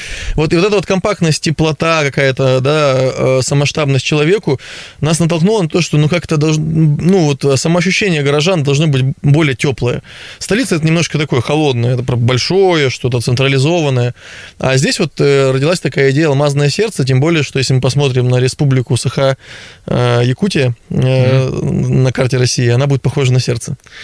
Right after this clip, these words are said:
Speaker 1: Поэтому у нас вот такой вот на логотипе, а, алмаз, и внутри него вот видно сердце. Ну,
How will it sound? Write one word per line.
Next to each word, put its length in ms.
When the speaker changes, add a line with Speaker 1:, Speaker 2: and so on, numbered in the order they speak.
Speaker 1:
Поэтому 1000
у 40
нас 220
вот 120
такой 220
вот 180
на 180
логотипе, 600
а, 120
алмаз, 560
и 80
внутри 320
него 260
вот 160
видно 640
сердце. 500
Ну, 300